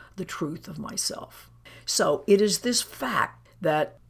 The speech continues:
actually all of our happiness is right here, right now, that demonstrates that time is an illusion.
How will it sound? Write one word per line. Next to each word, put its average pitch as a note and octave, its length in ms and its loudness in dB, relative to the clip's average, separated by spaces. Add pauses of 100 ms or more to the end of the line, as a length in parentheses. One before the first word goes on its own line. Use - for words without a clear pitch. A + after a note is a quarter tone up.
(220)
actually E3+ 480 2
all D#3 240 0
of D#3+ 100 0
our D3+ 100 2
happiness D#3+ 580 -2
is - 380 -6
right D3+ 260 2
here, D#3+ 240 0
right D3 240 -4
now, G3+ 460 -2 (400)
that E3+ 160 0
demonstrates G3 720 4
that - 180 -8
time G#3 360 0
is F3 140 2
an F#3+ 140 0
illusion. B3+ 560 -2